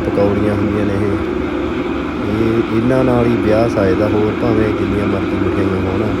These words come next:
ਜਿੰਨਾ ਚਿਰ ਵਿਆਹ ਦੇ ਵਿੱਚ ਲੱਡੂ ਨਾ ਬਣਾਏ ਜਾਣ ਘਰੇ, ਉਨਾ ਚਿਰ ਮਤਲਬ ਵਿਆਹ ਅਧੂਰਾ ਹੀ ਰਹਿੰਦਾ ਲੱਡੂਆਂ ਬਿਨਾਂ। ਲੱਡੂਆਂ ਤੋਂ ਹੀ ਵਿਆਹ ਦੀ ਸ਼ੁਰੂਆਤ ਹੁੰਦੀ ਆ।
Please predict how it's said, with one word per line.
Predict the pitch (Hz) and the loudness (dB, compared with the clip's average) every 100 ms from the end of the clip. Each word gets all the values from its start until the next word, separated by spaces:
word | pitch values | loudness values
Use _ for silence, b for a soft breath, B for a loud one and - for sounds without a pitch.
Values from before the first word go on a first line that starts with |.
| - - 92 - - - | -4 -4 -4 -4 -4 -4
ਜਿੰਨਾ | - 107 110 | -2 0 2
ਚਿਰ | 113 110 98 | 2 2 2
ਵਿਆਹ | 101 110 | 2 2
ਦੇ | 123 | 2
ਵਿੱਚ | 117 110 110 104 | 2 0 0 0
ਲੱਡੂ | 98 104 101 | 0 0 0
ਨਾ | 104 101 98 - - - - - - - - - - | 0 0 -2 -4 -4 -4 -4 -4 -4 -6 -4 -4 -2
ਬਣਾਏ | 120 120 107 | 0 2 2
ਜਾਣ | 110 123 | 2 0
ਘਰੇ, | 120 117 107 98 95 - - 101 | 2 2 0 -2 -4 -4 -4 -2
ਉਨਾ | 101 104 | 0 0
ਚਿਰ | 110 107 | 0 0
ਮਤਲਬ | 107 104 107 107 101 - - - - - - - - - 104 | 0 0 2 2 0 -2 -4 -4 -4 -4 -4 -4 -4 -4 0
ਵਿਆਹ | 104 113 123 117 117 - - - - - - - - - - - | 2 4 2 0 -2 -4 -4 -4 -4 -4 -4 -4 -4 -4 -2 -2
ਅਧੂਰਾ | - 127 120 | 0 2 4
ਹੀ | 117 | 4
ਰਹਿੰਦਾ | 101 101 113 101 - | 2 2 2 0 0
ਲੱਡੂਆਂ | - 104 101 98 | 0 0 0 0
ਬਿਨਾਂ। | 95 90 - - - - - - - - - - - - - - | 0 0 0 -2 -2 -4 -2 -4 -2 -4 -2 -2 -2 -2 -2 -2
ਲੱਡੂਆਂ | 98 117 120 | 0 2 2
ਤੋਂ | 117 127 | 2 2
ਹੀ | 123 117 98 92 | 2 0 -2 -2
ਵਿਆਹ | 101 110 | 0 0
ਦੀ | 120 | 0
ਸ਼ੁਰੂਆਤ | 117 107 98 101 | 0 0 2 2
ਹੁੰਦੀ | 104 107 101 | 0 0 0
ਆ। | 95 | 0